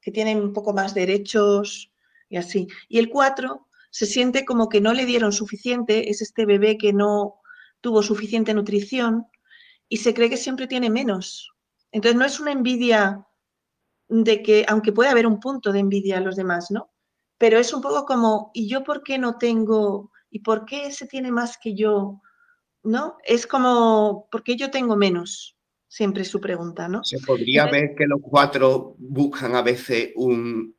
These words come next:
Speaker 2: mm, un exceso de protagonismo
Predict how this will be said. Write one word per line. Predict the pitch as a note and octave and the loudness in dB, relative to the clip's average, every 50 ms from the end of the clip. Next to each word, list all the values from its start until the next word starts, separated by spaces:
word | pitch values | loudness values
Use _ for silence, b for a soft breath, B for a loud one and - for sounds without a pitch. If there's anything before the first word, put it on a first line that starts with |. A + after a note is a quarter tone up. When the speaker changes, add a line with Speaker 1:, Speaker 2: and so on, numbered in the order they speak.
| _ F2+ - _ _ | _ -20 -20 _ _
Speaker 2:
mm, | - G#2+ A2+ A2+ G#2+ G#2+ G#2+ G#2+ G#2+ G#2+ G#2+ G#2+ A2 G#2+ G#2 G2+ G#2 _ _ _ _ _ _ _ _ _ _ _ _ - | -14 -10 -8 -6 -6 -6 -8 -8 -10 -10 -12 -12 -14 -14 -16 -20 -20 _ _ _ _ _ _ _ _ _ _ _ _ -4
un | B2 C3+ | -2 0
exceso | C3 A#2+ - - C#3 B2+ B2 - B2 A2 | 0 -2 -2 -4 -4 -4 -4 -4 -6 -4
de | G2+ A2+ A2 - | -4 -4 -4 -4
protagonismo | - A2+ G#2+ G#2 - G#2+ G2 F#2 G2 F#2+ G2 A2+ B2 B2 C3 D3 - - - | -4 -4 -4 -2 -2 -4 -4 -2 -4 -4 -4 -4 -6 -6 -8 -10 -10 -10 -14